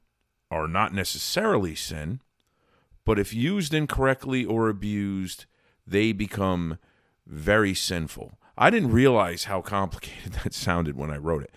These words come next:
But, but that's the truth. There are many things in this world that, you know, if, just on their own, they're not sin, but if we use them a certain way or, uh, do things like that,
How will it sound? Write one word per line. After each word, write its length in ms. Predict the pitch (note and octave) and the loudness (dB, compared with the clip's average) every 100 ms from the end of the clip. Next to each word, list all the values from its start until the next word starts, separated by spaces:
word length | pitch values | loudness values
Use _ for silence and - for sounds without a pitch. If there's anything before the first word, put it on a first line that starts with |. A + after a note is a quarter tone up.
| - - - - - | -20 -20 -20 -14 2
But, 240 | A#2+ - _ _ _ - | 2 2 _ _ _ -2
but 120 | D#3+ | 0
that's 220 | A3+ - | 0 -2
the 60 | G#3+ | -2
truth. 280 | - C#3+ | 0 2
There 120 | B2 A#2+ | 4 2
are 40 | |
many 280 | D3 G#3 G#3+ | 2 0 -2
things 380 | - E3+ C#3 C3+ | -2 -4 -2 -2
in 80 | |
this 200 | A#2+ A2 | -2 -4
world 340 | D#3 F3+ C3 A#2 | -2 2 2 2
that, 140 | A2 - _ _ _ - | 0 0 _ _ _ -10
you 80 | A3+ | -4
know, 100 | C3+ | -4
if, 260 | - - - _ _ _ _ _ | -4 -10 -20 _ _ _ _ _
just 200 | - - | -8 2
on 120 | G3+ | 6
their 200 | D#3 C3 | 8 10
own, 200 | F#3+ A#3 | 10 8
they're 120 | C3 A2+ | 6 6
not 240 | G#2 - | 4 0
sin, 320 | - A2+ B2+ | 0 2 4
but 100 | A#2+ | 4
if 140 | A#2 A2+ | 2 0
we 120 | A2 | 2
use 300 | A#2+ C#3+ B2 | 6 6 4
them 120 | A#2+ | 0
a 40 | |
certain 440 | A2+ - B2 G#2 A2 | 2 4 4 4 2
way 380 | A2+ B2+ C#3+ C3 | 4 4 4 4
or, 300 | G2+ G2 - _ _ _ _ | 4 2 -2 _ _ _ _
uh, 180 | - - - - - | -12 -12 -12 -10 4
do 160 | C3+ | 6
things 340 | C#3 C#3+ C#3 B2+ | 6 4 4 4
like 220 | A#2+ A2 | 2 6
that, 300 | D#3 C3+ | 4 4